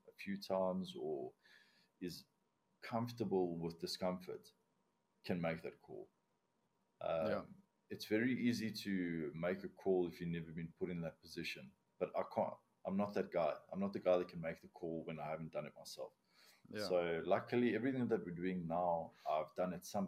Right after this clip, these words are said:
Speaker 1: point, or I've done it many times. I'm in a very fortunate position that just my career path has brought me back to my roots, but also now I'm very confident that I can help guys.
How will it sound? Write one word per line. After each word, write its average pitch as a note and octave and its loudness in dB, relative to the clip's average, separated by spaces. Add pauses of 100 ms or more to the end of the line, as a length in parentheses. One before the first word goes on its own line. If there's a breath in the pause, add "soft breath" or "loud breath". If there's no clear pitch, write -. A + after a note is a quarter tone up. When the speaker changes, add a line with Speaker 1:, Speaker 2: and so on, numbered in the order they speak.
Speaker 1:
point, - -12 (120)
or F#2 4
I've D#2+ -4
done E2 -2
it D#2 -6 (580)
many E2+ -4
times. - -12 (480 soft breath)
I'm F2+ -2
in F#2 2
a E2+ 0 (240)
very F#2+ 2
fortunate F#2 -2
position E2 -6
that D#2 -2 (800 soft breath)
just - 0
my F2 2 (220)
career F2 2 (100)
path F2 2
has E2 -8 (140)
brought G2 2
me G2 0 (280)
back F#2 4
to - -10
my E2+ 0 (120)
roots, F#2 -6 (880)
but F2+ 0
also F#2 2
now F2 0
I'm E2 0
very F2+ 4
confident E2+ -6
that E2 0
I D#2 2 (100)
can E2 -8 (640)
help G#2 8
guys. D2+ 2